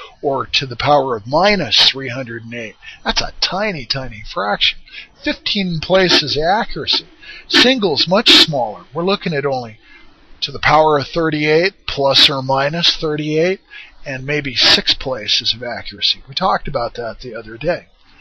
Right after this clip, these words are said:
Let's change this to my single. I'm getting an error here. Do you know why I'm getting an error here on the Y?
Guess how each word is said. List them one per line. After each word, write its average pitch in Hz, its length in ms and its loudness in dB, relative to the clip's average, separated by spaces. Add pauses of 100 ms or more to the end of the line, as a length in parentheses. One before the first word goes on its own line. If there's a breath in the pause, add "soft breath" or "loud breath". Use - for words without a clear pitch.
(320 loud breath)
Let's 208 220 6
change 190 380 4
this 156 320 4
to 123 280 -4
my 131 560 -4 (160)
single. 143 600 -2 (1600 loud breath)
I'm 214 140 6
getting 190 260 4
an 156 80 2
error 160 360 8
here. 117 280 -4
Do 107 80 -10
you 127 80 -8
know 151 80 -6
why 151 240 0
I'm 143 100 0
getting 139 240 -4
an 120 100 -4
error 127 280 0
here 143 260 -4
on 131 140 -10
the 107 100 -12
Y? 120 400 -6